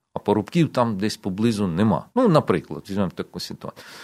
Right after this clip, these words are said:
А таке досить часто бувало. Хто там в козаки пішов, то в чумаки, а то просто не вродило хлопця. Ну, дівчина там якби поблизу немає пари достойної.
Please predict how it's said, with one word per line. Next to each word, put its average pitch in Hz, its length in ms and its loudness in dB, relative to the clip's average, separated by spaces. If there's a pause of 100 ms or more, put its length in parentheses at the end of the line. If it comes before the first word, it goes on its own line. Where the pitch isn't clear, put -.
(140)
А - 100 -4
таке - 220 0
досить 107 340 -2
часто 82 360 -2
бувало. 69 360 -10
Хто - 160 -8
там 87 160 -2
в - 80 -10
козаки 156 500 0
пішов, 139 540 -2
то 98 120 -2
в - 60 -8
чумаки, 170 480 -2
а 143 60 2
то - 180 0
просто 190 420 4
не 160 140 4
вродило 131 500 2
хлопця. 107 440 -2
Ну, 269 120 -6
дівчина 156 500 -2
там 117 300 -2
якби 101 240 -4
поблизу 123 520 2
немає 95 400 2
пари 69 360 -4
достойної. - 540 -14